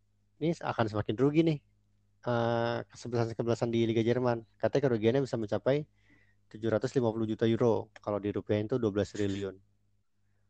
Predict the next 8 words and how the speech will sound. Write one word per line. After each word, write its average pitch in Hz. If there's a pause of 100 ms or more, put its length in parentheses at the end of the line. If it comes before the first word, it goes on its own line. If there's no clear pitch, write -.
(120)
Makanya 110
mereka 110 (440)
pengen 104
menggelar 98
kembali 101
Liga 104
Jerman. 98 (920)
Katanya 113